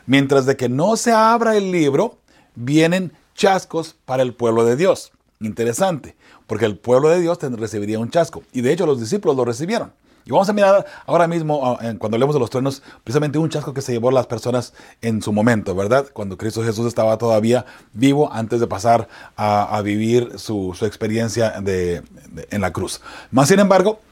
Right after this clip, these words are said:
otra vez, este libro estaba sellado y no se podría entender hasta que se cumpliese la profecía, ¿ok? Daniel dos, uh, doce, nueve y diez dice, "Él respondió, 'Anda, Daniel,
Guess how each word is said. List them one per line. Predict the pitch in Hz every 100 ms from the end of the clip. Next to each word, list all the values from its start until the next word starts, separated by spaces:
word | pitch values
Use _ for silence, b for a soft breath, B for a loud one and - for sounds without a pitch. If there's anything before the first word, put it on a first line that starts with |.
| - -
otra | 147 156
vez, | 143 - - b b
este | 156 170 190 185 - - - -
libro | 120 185 160 151
estaba | 110 - 131 123
sellado | 127 156 208 233 _ _ b b b
y | 117
no | 127 143
se |
podría | 123 127 127
entender | 131 127 117 90 - _ _ _
hasta | 123 135 127
que | 123
se | 123
cumpliese | 113 110 151 143
la |
profecía, | 123 113 104 - -
¿ok? | 95 190 - B B B B
Daniel | 127 135 151 147
dos, | 147 151 151 -
uh, | 151 147 139 135 123 113 110
doce, | 127 147 143
nueve | 147 151 127
y | 123
diez | 120 117
dice, | 113 -
"Él | 156 185
respondió, | 175 160 151 151 143
'Anda, | 135 151 156
Daniel, | 156 185 202